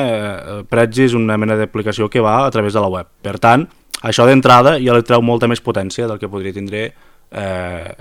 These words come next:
PowerPoint, no? Que PowerPoint és un programa que el tenim, el tenim a l'ordinador, va segons la potència de l'ordinador,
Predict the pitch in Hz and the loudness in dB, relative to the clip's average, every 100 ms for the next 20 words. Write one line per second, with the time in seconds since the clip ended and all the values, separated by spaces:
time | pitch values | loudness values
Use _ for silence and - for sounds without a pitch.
0 | - 104 98 - 110 92 104 165 180 - | -2 0 0 -4 -12 -10 -10 -10 -12 -14
1 | 95 98 92 104 104 104 107 104 101 95 | -10 -6 -4 -4 -4 0 0 0 -2 -8
2 | 98 98 - - 110 - 104 101 101 107 | -8 -10 -12 -16 -16 -12 -10 -10 -8 -4
3 | 123 156 - - 104 101 101 98 104 104 | -2 -2 -4 -10 -10 -6 -4 -6 -8 -8
4 | 101 98 104 101 107 98 98 104 120 156 | -6 -6 -6 -6 -6 -6 -6 -4 -4 -4